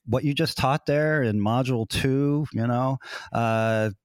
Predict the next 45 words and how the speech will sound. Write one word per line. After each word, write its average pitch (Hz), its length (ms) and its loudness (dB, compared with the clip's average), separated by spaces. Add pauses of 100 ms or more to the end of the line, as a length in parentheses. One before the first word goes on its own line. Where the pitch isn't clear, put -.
(140)
I, 117 120 -4
I, 131 380 -2
I - 20 2
don't 180 160 2
agree 135 220 0
with 95 180 0
that. 67 360 -2
I, 110 260 0
I, 120 120 -2
I 113 80 0
think 139 160 -2
it's 131 120 -2
propaganda, 110 840 -2 (200)
and 87 300 -2
I'm 104 120 0
not 127 160 -2
sure 117 360 0
that 98 220 -6
this 101 160 -4
marijuana 107 520 0
thing 104 200 0
is 95 120 -2
medicine. 101 560 -2 (320)
So 107 220 -2
why 104 280 0
are 113 60 2
you 123 140 0
including 123 420 -2
this 117 180 -2
in 113 100 0
your 104 100 0
training?" 113 500 0 (320)
That 107 260 0
I 113 140 2
could 101 220 -4
cite 107 560 -2
multiple 101 600 -2
research 95 500 -4
studies 85 480 -4
to 92 100 -2
back 82 240 -4
up 78 140 -4
what 73 140 -4
I'm 67 140 -8
saying. - 360 -10